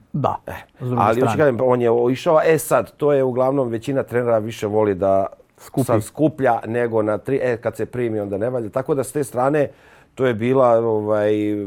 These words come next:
Speaker 2: Teo je pro-, procenio, odnosno video da ukoliko bi bacio pas, e, Mitroviću da bi, ovaj, išao na, da bi presekao i to, pogledao i ovaj apsolutno bio sam. Znači, ovaj, odbranbeni igrač bio na dva tri metra i to je sad,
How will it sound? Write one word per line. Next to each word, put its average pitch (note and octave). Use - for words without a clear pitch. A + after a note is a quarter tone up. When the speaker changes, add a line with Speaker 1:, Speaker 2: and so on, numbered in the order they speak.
Speaker 2:
Teo G#2+
je G2+
pro-, G#2
procenio, A2
odnosno G#2
video A2+
da G#2+
ukoliko A2
bi G#2+
bacio A2
pas, G#2+
e, -
Mitroviću G#2
da G2
bi, F#2+
ovaj, G#2
išao G2+
na, F#2+
da F#2
bi F#2+
presekao G2
i F#2+
to, C3
pogledao A2+
i A#2
ovaj A#2
apsolutno A#2+
bio C3+
sam. C#3
Znači, F2+
ovaj, G2
odbranbeni G2
igrač G2+
bio G2+
na G2+
dva G2+
tri G2+
metra G#2+
i G#2
to B2
je D#3+
sad, C3+